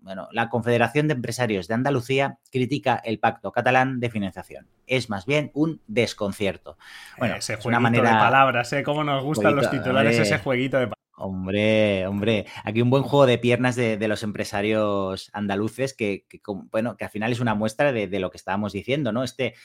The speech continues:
Speaker 1: eh, esta solidaridad interterritorial, esta, esto de do-, que hay de lo mío, ¿no? Pues aquí, pues,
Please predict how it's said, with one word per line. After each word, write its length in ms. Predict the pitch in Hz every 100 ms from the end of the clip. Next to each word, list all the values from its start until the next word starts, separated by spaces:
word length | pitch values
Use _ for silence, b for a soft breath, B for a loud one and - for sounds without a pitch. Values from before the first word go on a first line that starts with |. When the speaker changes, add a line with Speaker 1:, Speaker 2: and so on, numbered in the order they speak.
| B B
Speaker 1:
eh, 200 | - -
esta 240 | 107 - 120
solidaridad 560 | 123 117 110 104 107
interterritorial, 840 | 113 113 110 107 101 104 101 127 113
esta, 500 | - 123 110 101 82
esto 340 | 107 - 113
de 140 | 101 98
do-, 160 | 107
que 80 | 123
hay 60 | 120
de 100 | 120
lo 100 | 110
mío, 300 | 131 120 107
¿no? 160 | 127
Pues 140 | 123 107
aquí, 180 | 95
pues, 200 | 110 110